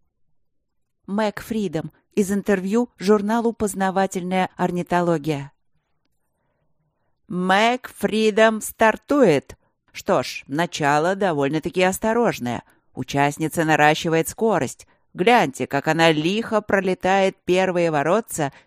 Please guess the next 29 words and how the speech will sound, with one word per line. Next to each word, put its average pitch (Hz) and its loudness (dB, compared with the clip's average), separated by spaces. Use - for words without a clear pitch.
и 240 0
устремляется 185 0
к 170 -10
другим. 185 -4
Красота, 143 0
не 143 -2
оторваться. 143 2
Первые 196 -6
три 208 -2
секунды 226 0
все 220 -2
шло 208 -4
гладко, 185 -2
настолько, 196 -2
что - -12
я 190 -4
даже 208 0
засомневалась 202 -2
в - -18
правдивости 180 -2
собственных - -4
подозрений. 226 -2
В - -20
конце 208 -2
концов, 202 -2
кто 247 0
в 180 -6
здравом 196 0
уме 214 0